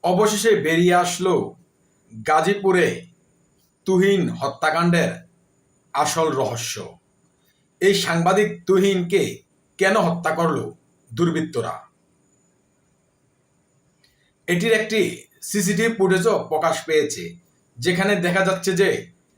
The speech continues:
একজন লোক একজন নারীর সাথে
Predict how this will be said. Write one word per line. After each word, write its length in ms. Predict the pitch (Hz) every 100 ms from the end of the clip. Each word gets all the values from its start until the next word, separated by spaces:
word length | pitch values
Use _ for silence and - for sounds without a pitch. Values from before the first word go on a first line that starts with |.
| _
একজন 360 | 151 156 139 190
লোক 500 | 170 190 208 156 - - _ _ _
একজন 360 | 139 165 180 160
নারীর 280 | 151 190 202
সাথে 540 | 196 - 185 -